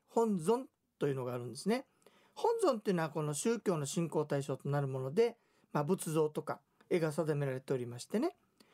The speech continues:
生まれた年の本尊に祈願をして安泰を願うものでして、これは日本でも古くから行われていたようです。で、うちなではこの守り本尊のことをうかちみっていうんですね。まあ、旧暦の一月、九月、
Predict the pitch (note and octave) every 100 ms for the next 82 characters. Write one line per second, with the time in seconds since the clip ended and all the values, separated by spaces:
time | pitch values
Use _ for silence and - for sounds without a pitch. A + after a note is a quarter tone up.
0 | _ _ - D#4+ F4 E4+ D4 C#4+ C4 B3+
1 | C4+ D4 E4+ _ _ _ _ - A#3 A3+
2 | G3 F#3 A#3+ C4 - _ _ _ - F#3+
3 | F3 D#3+ C#3+ - C4 A#3+ - F3 F3 D#3+
4 | D3 D#3 D3+ C3+ C3 B2 B2+ - G#3 G3
5 | - - - - B3 C4+ D#4 D4+ C4+ D4
6 | C4+ G#3+ - C4+ F#3 - D#3+ D3+ D#3 A#3+
7 | - - C3+ A#2 A2+ - - - _ _
8 | _ _ _ _ _ _ _ C#4 C#4+ D#4+
9 | D#4+ D#4+ C#4+ C#4+ C4+ A#3 G#3 A3 A3 G#3+
10 | G3 F#3+ E3+ D#3+ D3 - G3+ F#3 - _
11 | _ A#3+ A3+ D#4 D#4 D4+ D#4 - E3+ B2+
12 | G2+ G3+ B3+ - _ _ _ - _ _
13 | - B3 - E4 D4 - G3 F#3+ G3 -
14 | F#3+ - F#3+ F3+ G#3+ G3 - -